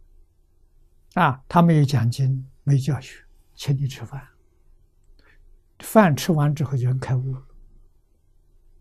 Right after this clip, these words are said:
啊，以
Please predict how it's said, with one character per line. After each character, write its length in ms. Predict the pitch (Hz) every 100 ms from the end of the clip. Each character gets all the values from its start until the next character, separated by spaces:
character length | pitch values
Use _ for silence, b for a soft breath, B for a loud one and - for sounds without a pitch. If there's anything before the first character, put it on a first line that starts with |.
| _ _ - _ _ _ _ _ _ _ _ _ _ _ _ _ -
啊， 200 | 123 - _ _ -
以 400 | 139 214 -